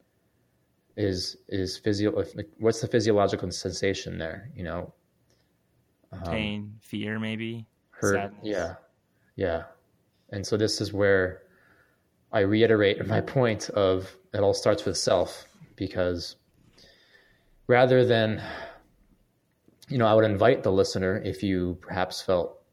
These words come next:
Speaker 1: those feelings or you dis-, even just disagree, or can you entertain the concept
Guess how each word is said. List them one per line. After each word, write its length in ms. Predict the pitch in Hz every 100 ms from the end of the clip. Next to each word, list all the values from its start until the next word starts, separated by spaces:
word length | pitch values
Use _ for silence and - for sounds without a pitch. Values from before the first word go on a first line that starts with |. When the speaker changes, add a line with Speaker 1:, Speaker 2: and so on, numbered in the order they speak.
| _ _ _ _ -
Speaker 1:
those 220 | 101 92
feelings 400 | - 95 92 90
or 80 | 90
you 100 | 90
dis-, 200 | 101 -
even 180 | 107 101
just 160 | 95
disagree, 500 | - 95 92 87 98 143
or 240 | 82 87 _ _ _ _ _ _ _ _ _ _ _ _ _ _ _ _ _ _ _ _ - _ _ _ _ _ _ _ _ _ _ _ _ _ _
can 180 | - 113
you 100 | 117
entertain 640 | 107 104 101 - 127 131
the 80 | 107
concept 760 | - 98 92 - 95 - -